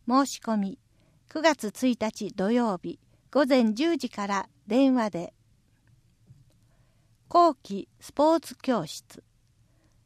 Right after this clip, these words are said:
十月一日から平成三十一年三月三十一日。教室名などは次の表の通りです。表です。池の里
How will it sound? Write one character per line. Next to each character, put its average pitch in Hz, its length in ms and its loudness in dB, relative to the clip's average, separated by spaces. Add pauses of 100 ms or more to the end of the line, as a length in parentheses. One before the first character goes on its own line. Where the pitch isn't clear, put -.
(140)
十 285 180 2
月 262 280 0 (180)
一 254 120 -2
日 240 240 -4
か 196 140 -6
ら 202 220 -6 (240)
平 311 200 4
成 311 280 4
三 320 320 2
十 220 180 -2
一 208 240 -4
年 214 280 2
三 302 260 2
月 233 180 -2
三 247 340 0
十 185 220 -6
一 196 260 -8
日。 180 400 -8 (1080)
教 294 240 2
室 285 240 0
名 233 200 4
な 214 160 -2
ど 202 140 -6
は 190 240 -4 (300)
次 254 240 -2
の 262 80 4
表 294 320 2
の 285 160 6
通 262 240 -2
り 185 100 -8
で 165 160 -12
す。 - 220 -20 (1300)
表 269 220 0
で 226 140 -8
す。 - 260 -20 (1300)
池 302 280 -2
の 302 140 4
里 190 480 -4